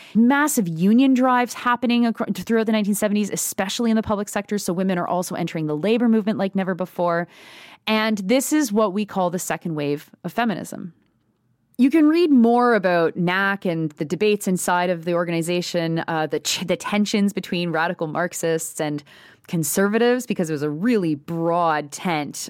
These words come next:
uh, a group of, of, of people. Um, it's all in chapter one of Take Back the Fight. But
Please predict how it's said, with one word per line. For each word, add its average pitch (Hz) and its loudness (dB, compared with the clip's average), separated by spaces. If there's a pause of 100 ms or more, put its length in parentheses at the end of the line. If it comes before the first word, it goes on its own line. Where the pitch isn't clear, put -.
uh, 139 -4
a 185 -4
group 165 -2
of, 147 -4 (120)
of, 151 -6
of 156 -6
people. 151 -4 (540)
Um, 175 0
it's 190 -4
all 220 4
in 175 0
chapter 156 -4
one 147 -4
of 156 -6
Take - -6
Back 151 -6
the 160 -12
Fight. 143 -6 (600)
But 220 0